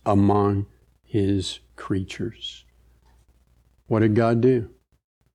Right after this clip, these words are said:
He brought us forth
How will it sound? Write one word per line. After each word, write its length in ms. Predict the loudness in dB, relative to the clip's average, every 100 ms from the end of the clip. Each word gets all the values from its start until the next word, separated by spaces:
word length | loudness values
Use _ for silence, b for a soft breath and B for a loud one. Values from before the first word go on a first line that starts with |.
| _ _ _ _
He 720 | -8 2 4 6 6 4 -2 _
brought 440 | -4 0 2 4 4
us 160 | 2
forth 560 | -2 -2 -2 -4 -10 _